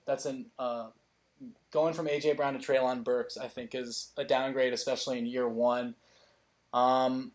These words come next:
I think last year was just kind of a fluky year for the Titans. Uh, and maybe that's me just trying to justify my fading of them, but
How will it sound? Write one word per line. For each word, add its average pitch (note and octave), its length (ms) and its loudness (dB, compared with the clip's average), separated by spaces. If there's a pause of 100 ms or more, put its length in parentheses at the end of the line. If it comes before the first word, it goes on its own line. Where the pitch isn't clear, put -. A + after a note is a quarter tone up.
(120)
I C#3+ 140 8
think G3+ 200 6
last G3+ 280 10
year A3+ 100 8
was G3+ 120 4
just F#3 140 -2
kind E3+ 200 10
of D#3+ 60 6
a D3+ 100 0
fluky D#3+ 260 2
year C#3+ 180 4
for C#3 120 -4
the C3 80 -2
Titans. A#2+ 600 0 (200)
Uh, B2 140 2
and B2+ 100 0
maybe D3 200 4
that's C#3+ 180 2
me C#3+ 140 -2
just C3+ 120 -2
trying C#3+ 200 6
to A2+ 60 -6
justify B2+ 680 6
my A#2+ 500 0
fading C#3 380 0
of C#3 160 6
them, C#3+ 300 4
but A#2+ 380 6